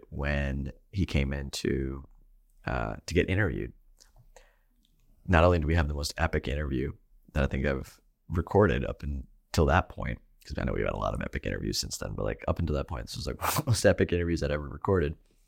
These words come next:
We sat together, we had a conversation, and then I basically hung out with him the whole time.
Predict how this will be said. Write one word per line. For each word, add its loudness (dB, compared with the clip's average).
We 4
sat 6
together, 0
we 0
had 2
a 2
conversation, -4
and 2
then 2
I 0
basically -2
hung -6
out -4
with -8
him -8
the -6
whole -10
time. -12